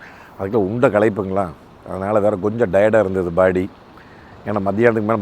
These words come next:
மத்தியானம் மொட்டை வெயில் அடிச்சிட்டு இருந்ததுங்க, முப்பத்தி ஏழு டிகிரி. இப்போ தான் அப்படியே ஒரு நெம வெயில் கம்மியாகி, இப்போ தான் அப்படியே ஒரு மரத்துக்கடியில் நின்னு அப்படியே குளு குளுன்னு எடுத்துட்டு இருக்கிறோம். அப்புறம் நம்ம ஸ்டைல்ல நம்ம எடுக்கணுமில்லங்க, அதுக்காக கரெக்டா சாப்பிட்டு வந்தோம். கரெக்டா ஒரு மரத்து நிழல் கிடச்சிது.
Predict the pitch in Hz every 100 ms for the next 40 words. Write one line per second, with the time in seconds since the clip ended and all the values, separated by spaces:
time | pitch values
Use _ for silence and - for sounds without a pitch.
0 | 98 101 139 147 127 104 - 139 127 131
1 | 104 104 98 98 90 85 95 113 - 190
2 | 175 175 147 139 120 104 110 139 143 -
3 | - - - 110 98 131 147 107 123 147
4 | 151 117 101 110 123 147 - 107 117 123
5 | 110 107 113 113 107 123 170 - - -
6 | - 104 113 123 113 117 98 110 113 110
7 | 104 120 104 107 139 127 143 117 98 92
8 | 87 92 - - - - - 147 113 110
9 | 156 - 156 160 139 127 120 127 117 107
10 | 90 82 82 - - - 107 113 117 120
11 | 120 101 87 87 87 - 117 120 120 120
12 | 117 113 110 131 - - - 117 110 123
13 | 110 95 107 117 110 101 107 98 95 92